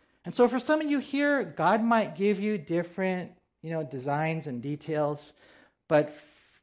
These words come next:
I want to encourage you, and I don't know how it will work, but, you know, you wake up a half an hour early, you know, and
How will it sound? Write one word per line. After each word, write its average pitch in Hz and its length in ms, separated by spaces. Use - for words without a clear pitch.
I 156 180
want 190 200
to 170 80
encourage 170 720
you, 127 320
and 147 120
I 190 60
don't 220 160
know 190 100
how 180 260
it 175 60
will 170 160
work, 190 480
but, 151 100
you 180 100
know, 220 100
you 233 160
wake 233 220
up 233 120
a 214 40
half 208 340
an 202 120
hour 190 380
early, 165 640
you 135 80
know, 147 400
and 143 220